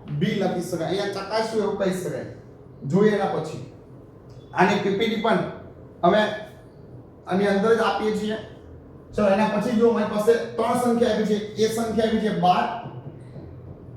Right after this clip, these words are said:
બાર ના ભાગ પડે, બે દુ ચાર, ચાર તેરી બાર.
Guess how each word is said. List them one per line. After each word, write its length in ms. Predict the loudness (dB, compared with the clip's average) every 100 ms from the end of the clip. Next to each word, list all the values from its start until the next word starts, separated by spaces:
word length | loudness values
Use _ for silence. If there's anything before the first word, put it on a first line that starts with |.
| -16 -14 -12 -6
બાર 240 | 0 2 2
ના 140 | 2
ભાગ 200 | 2 0
પડે, 180 | 0 -2 -2 0
બે 100 | 4 4 4
દુ 280 | 2 0 2
ચાર, 280 | 2 2 0 -4 -12 -16 -18 -18 -14 -14 -4
ચાર 280 | 2 4 2
તેરી 300 | 0 0 0
બાર. 240 | 2 2